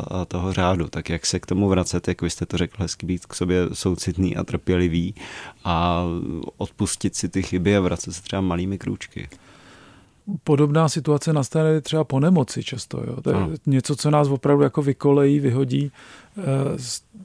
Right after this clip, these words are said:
Speaker 2: toho běžného rytmu. Ono to někdy může být, eh,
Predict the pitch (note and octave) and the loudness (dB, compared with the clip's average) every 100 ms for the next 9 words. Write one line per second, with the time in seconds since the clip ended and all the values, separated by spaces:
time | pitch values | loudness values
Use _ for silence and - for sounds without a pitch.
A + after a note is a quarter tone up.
0 | - - C3+ C#3 C3+ C3+ C#3 E3 D#3 - | -8 -2 0 2 2 4 4 4 4 2
1 | C3 C3+ - - - - - G#3+ F3+ G3 | 2 2 -2 -20 -20 -20 -20 -12 2 2
2 | G#3+ A3+ F#3+ F#3 F#3 E3+ F#3+ F#3+ F#3+ - | 6 8 8 6 4 4 2 4 4 2
3 | - | -14